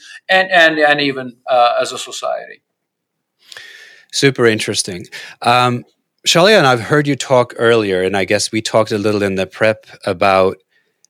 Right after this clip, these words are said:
Speaker 2: you know, whether this is a different wave of technology, because I, I know you have some views on sort of the democratization of, of, of basically operational technology,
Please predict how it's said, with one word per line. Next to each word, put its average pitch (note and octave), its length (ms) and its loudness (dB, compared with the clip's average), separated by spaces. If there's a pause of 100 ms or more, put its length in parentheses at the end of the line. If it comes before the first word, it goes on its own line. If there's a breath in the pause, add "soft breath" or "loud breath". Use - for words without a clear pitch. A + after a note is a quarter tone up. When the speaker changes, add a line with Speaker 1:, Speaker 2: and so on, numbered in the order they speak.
(100)
Speaker 2:
you B2 80 -2
know, G#2+ 300 2 (540)
whether B2+ 360 4
this A#2 260 2
is G#2 320 0 (120)
a G2 140 -2
different A#2+ 480 -2
wave F#2 200 0
of F2+ 140 -4
technology, F#2 680 -4
because G#2 500 0 (420)
I, B2 180 0
I B2 80 0
know B2+ 140 2
you C3+ 140 2
have C3 180 0
some A2+ 160 -2
views A2+ 380 0
on G#2 140 -2
sort A2 180 -2
of F#2+ 60 -4
the G2+ 80 -2
democratization G2+ 1080 -2
of, F#2 280 -4
of, F#2 240 -8
of G2+ 120 -8
basically G2+ 380 -4
operational G2 640 -2
technology, F#2 800 -4